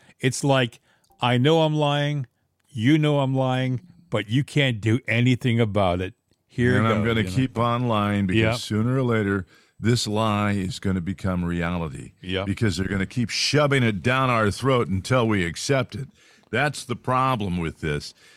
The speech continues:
Speaker 2: And, uh, you know, expect more alien news, too, in the news because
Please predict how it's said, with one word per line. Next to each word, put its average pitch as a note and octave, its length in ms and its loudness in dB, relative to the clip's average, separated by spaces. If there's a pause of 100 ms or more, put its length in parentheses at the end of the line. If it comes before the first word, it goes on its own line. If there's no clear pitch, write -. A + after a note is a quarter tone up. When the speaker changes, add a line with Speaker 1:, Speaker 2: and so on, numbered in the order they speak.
(120)
Speaker 2:
And, C#3+ 440 0
uh, A#2+ 60 -6
you C#3 240 -2
know, C#3+ 360 0
expect C3 500 -4
more C#3+ 180 0
alien A2 560 -2
news, F2+ 340 -4
too, F2 360 -6 (340)
in G2+ 220 0
the F#2 80 0
news F2 320 -2
because G2 640 -4